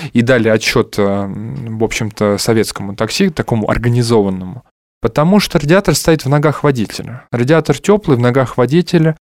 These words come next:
В этом примере, в этом уравнении мы обязательно имеем в виду климат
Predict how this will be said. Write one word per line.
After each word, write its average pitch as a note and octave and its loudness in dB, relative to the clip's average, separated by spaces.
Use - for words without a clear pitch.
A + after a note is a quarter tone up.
В A2 -2
этом C#3 2
примере, C3 4
в G#2+ 0
этом A#2 0
уравнении A#2 0
мы A2 0
обязательно A2+ 0
имеем G#2+ -2
в G#2 -2
виду A2+ -2
климат G3+ 0